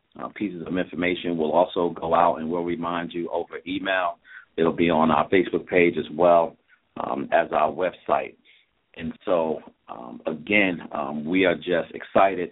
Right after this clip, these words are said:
um, that all of you, uh, took the time out tonight, uh, to listen to me. Um, if anybody has any questions,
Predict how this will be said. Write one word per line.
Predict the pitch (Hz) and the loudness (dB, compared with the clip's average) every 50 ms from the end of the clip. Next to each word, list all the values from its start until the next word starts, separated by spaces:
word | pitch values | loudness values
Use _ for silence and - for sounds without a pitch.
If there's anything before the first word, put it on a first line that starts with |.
| - _ - | -12 _ -16
um, | 71 69 71 71 | -14 -12 -10 -10
that | 78 78 - | -10 -8 -6
all | 87 90 90 90 | -4 -2 -2 -2
of | 87 80 87 | -4 -6 -6
you, | 87 87 85 82 - _ - - | -8 -8 -8 -8 -10 _ -20 -20
uh, | - - - - | -20 -16 -12 -12
took | 107 - | -10 -10
the | - 82 | -10 -10
time | - 90 87 85 85 85 | -6 -6 -4 -4 -2 -4
out | 80 - - | -4 -6 -6
tonight, | - 80 82 82 82 82 82 - _ _ _ - | -6 -6 -4 -2 -2 -2 -4 -6 _ _ _ -10
uh, | 78 76 69 - - | -8 -8 -8 -8 -10
to | 78 | -6
listen | 78 82 92 92 - 87 78 - | -2 0 0 0 -2 -8 -8 -6
to | 98 | -4
me. | 92 90 90 85 - _ _ - - - - _ _ - | -2 0 0 -2 -2 _ _ -20 -20 -20 -20 _ _ -2
Um, | - 69 69 71 73 73 73 64 | 0 2 2 2 2 2 0 -2
if | 71 - - | -4 -2 0
anybody | 92 90 78 - 82 82 82 | 0 2 2 2 2 0 0
has | - 87 85 82 | 0 -2 -2 -2
any | 80 78 76 | -4 -8 -10
questions, | - - - 92 - - - 90 85 80 78 78 80 | -8 -4 -2 -2 -2 -2 -6 -8 -8 -8 -8 -12 -16